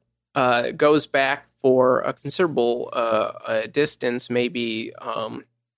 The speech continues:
forty feet or so of shelves, uh, on the opposite side of the still itself.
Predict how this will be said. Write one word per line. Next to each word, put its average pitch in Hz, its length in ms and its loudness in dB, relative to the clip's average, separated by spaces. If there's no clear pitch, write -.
forty 147 300 4
feet 165 400 -2
or 123 140 2
so 117 400 2
of 98 120 -4
shelves, 151 680 0
uh, 120 260 2
on 131 100 2
the 123 120 4
opposite - 400 -2
side 123 260 0
of 113 140 -4
the 98 80 -8
still 151 420 2
itself. 151 580 2